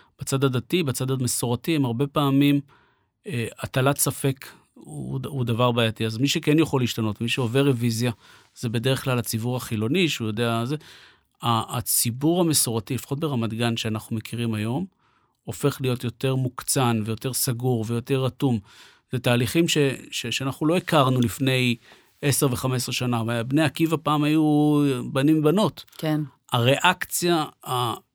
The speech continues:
Speaker 1: ה-, בוא נגיד, ה-, היא, היא תוצאה של אקציה. אתה הופך להיות ליברלי יותר,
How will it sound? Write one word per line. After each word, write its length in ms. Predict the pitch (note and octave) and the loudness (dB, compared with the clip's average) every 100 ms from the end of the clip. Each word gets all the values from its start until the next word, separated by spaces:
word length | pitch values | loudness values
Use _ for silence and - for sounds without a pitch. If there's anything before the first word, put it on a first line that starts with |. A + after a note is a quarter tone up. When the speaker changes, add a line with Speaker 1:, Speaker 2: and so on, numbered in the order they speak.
| _ _ _ _ - | _ _ _ _ -2
Speaker 1:
ה-, 140 | B2 A2 - | 0 0 -4
בוא 100 | B2+ | -4
נגיד, 200 | C3 B2 | -2 0
ה-, 120 | A2 G#2+ - _ _ _ - - - - | 0 -2 -8 _ _ _ -20 -20 -20 -8
היא, 220 | C#3+ C3+ | -4 -4
היא 80 | C3 | -4
תוצאה 360 | - B2 C#3+ C#3+ | -2 2 4 4
של 200 | - C3+ | 4 2
אקציה. 480 | D3 - - A#2 G2+ - - _ - | 0 -2 -6 -4 -6 -12 -20 _ -8
אתה 140 | A#2+ D3 | 2 2
הופך 340 | C3+ D3 B2+ | 4 0 0
להיות 200 | C3 A#2 | -2 0
ליברלי 420 | A#2 G#2 G2+ A#2 | -2 -2 -2 -2
יותר, 220 | E3+ F#3 | -2 -2